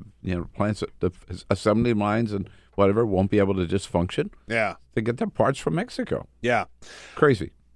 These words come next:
Speaker 2: Uh, and we have a poll up right now at B P Show, at
Speaker 1: Uh-huh.
Speaker 2: B P Show. Should Joe Biden be disqualified from the twenty twenty race after the Lucy Flores allegations? We ask you yes, no, or undecided.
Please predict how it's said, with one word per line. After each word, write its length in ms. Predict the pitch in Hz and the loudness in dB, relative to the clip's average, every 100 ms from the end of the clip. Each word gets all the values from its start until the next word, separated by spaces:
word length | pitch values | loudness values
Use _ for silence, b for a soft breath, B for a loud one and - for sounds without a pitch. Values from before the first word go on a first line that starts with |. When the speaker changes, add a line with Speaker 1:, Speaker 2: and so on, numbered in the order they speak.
| - b | -20 b
Speaker 2:
Uh, 320 | 170 175 175 - | 4 6 4 4
and 320 | 220 269 220 | 2 2 2
we 120 | 233 | 4
have 100 | 226 | 4
a 60 | 220 | 2
poll 280 | 202 190 127 | 2 4 4
up 200 | 123 - _ - | 2 -2 _ 0
right 200 | 151 190 | 2 2
now 340 | 147 107 127 - | 2 0 -2 0
at 260 | 127 135 | 2 2
B 120 | 120 127 | 2 -2
P 140 | 139 | -2
Show, 360 | 123 120 95 113 | -2 -2 -2 0
at 100 | 110 | 2
Speaker 1:
Uh-huh. 220 | 104 113 | 6 4
Speaker 2:
B 80 | 143 | 4
P 20 | |
Show. 240 | 131 120 113 | -2 -4 -4
Should 320 | - 180 196 | 0 0 2
Joe 240 | 151 180 | 4 4
Biden 440 | 190 151 135 165 151 | 4 4 4 2 -2
be 120 | 131 | -2
disqualified 840 | 143 151 - 196 160 123 107 117 127 | 0 -2 2 2 2 2 0 0 -4
from 100 | 123 | -10
the 60 | |
twenty 260 | 120 120 123 | -6 -6 -6
twenty 240 | 131 160 | -6 -2
race 300 | 160 117 135 | 0 2 0
after 340 | 127 113 113 151 | -2 -2 -2 -2
the 100 | 147 | -4
Lucy 380 | 110 110 135 131 | -2 -4 -4 -6
Flores 540 | - 101 98 107 104 | -6 -6 -2 -4 -4
allegations? 920 | 92 98 123 175 196 190 160 127 98 | -6 -6 -4 -2 0 0 2 0 0
We 140 | 110 117 | -4 0
ask 260 | 113 - | -2 -4
you 80 | 104 | -10
yes, 480 | 95 127 180 - - | -2 0 0 -2 -14
no, 320 | 117 120 131 | -6 0 2
or 260 | 170 127 107 | 2 2 0
undecided. 840 | 120 147 156 - 143 120 135 180 | -2 -2 -2 0 2 2 2 -2